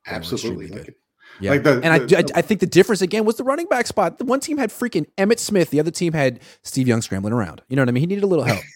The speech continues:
Speaker 1: I thought.
Speaker 2: <laughs>
Speaker 1: But I was only
Speaker 2: Yeah.
Speaker 1: four.
Speaker 2: Well, then
Speaker 1: It's a long time ago.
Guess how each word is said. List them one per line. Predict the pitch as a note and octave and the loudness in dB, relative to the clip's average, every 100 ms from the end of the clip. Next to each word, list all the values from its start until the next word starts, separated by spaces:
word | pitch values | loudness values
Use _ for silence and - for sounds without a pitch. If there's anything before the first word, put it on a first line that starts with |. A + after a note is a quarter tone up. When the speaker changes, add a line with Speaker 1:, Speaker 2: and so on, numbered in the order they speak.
| - | -16
Speaker 1:
I | G2 | -14
thought. | - - - - | -12 -12 -14 -16
Speaker 2:
<laughs> | - - | -12 4
Speaker 1:
But | G3 | 8
I | |
was | G#3+ G3+ | 10 8
only | F#3+ | 6
Speaker 2:
Yeah. | - | 6
Speaker 1:
four. | F#3 G#2 - _ _ _ - - _ _ _ - | 6 6 0 _ _ _ -20 -20 _ _ _ -2
Speaker 2:
Well, | F3 F#3 | 4 4
then | F3 D#3+ D#3+ D#3 C3+ | 4 0 -4 -10 -8
Speaker 1:
It's | |
a | C3+ | 0
long | B2 | 0
time | C3+ C3+ | 4 2
ago. | A2 F#2 | 0 -8